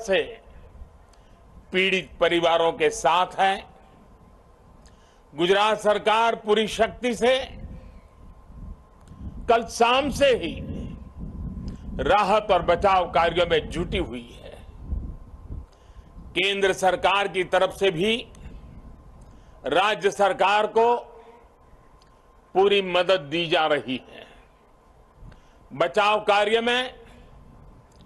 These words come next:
एनडीआरएफ की टीमों को लगाया गया है। सेना और वायुसेना भी राहत के काम में जुटी हुई है। जिन लोगों का अस्पताल में इलाज चल रहा है,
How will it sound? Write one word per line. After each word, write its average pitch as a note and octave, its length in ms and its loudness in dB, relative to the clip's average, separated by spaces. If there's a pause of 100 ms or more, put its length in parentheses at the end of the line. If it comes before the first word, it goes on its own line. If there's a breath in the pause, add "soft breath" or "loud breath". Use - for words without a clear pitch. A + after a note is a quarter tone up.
(1040)
एनडीआरएफ A3 840 2
की G#3+ 180 0
टीमों A3+ 400 2
को A3+ 120 2
लगाया F#3+ 460 4
गया A3 260 2
है। A3+ 220 -2 (1500 loud breath)
सेना G#3 480 0
और F#3+ 220 2
वायुसेना G3 640 2
भी F3+ 180 0
राहत F3 420 0
के F3 140 0
काम E3 240 0
में D#3+ 260 -2
जुटी D#3 300 -6
हुई F#3+ 300 -4
है। G3+ 200 -10 (2000 loud breath)
जिन E3+ 160 -2
लोगों F3 400 2
का F#3 140 2
अस्पताल E3 640 0
में F3+ 100 0
इलाज F3 320 0 (100)
चल F#3 120 2
रहा F#3+ 360 2
है, G#3 160 -4